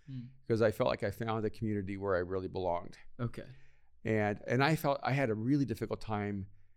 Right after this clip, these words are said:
Speaker 2: fitting into the Christian world. And, and I felt like the thinking wasn't, um, uh, challenging, and it wasn't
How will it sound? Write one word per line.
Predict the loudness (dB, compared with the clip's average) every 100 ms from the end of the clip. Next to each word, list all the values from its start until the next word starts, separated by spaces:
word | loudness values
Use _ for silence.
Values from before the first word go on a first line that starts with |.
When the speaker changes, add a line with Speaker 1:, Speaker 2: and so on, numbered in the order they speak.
| _ _ _ -4
Speaker 2:
fitting | 4 6 6 2
into | -2 -2 -2 -2 -4 -4 -8 -14 -8
the | -4
Christian | -4 -4 -6 -2
world. | -2 -2 -8 -20 -20 -20 -20 _ -20 _ _ 0
And, | 4 4 4
and | 2 2
I |
felt | 2 2
like | 0
the | -4
thinking | -2 -2 -2 0
wasn't, | 2 2 0 -4 -10 -8 -2
um, | 0 0 -4 -10 -14 -20 -20 -20 _ -20 -20 _ -20 -20 _ -20 -12 -8
uh, |
challenging, | -2 4 4 4 0 0 0
and | -2
it |
wasn't | 0 0 0 -8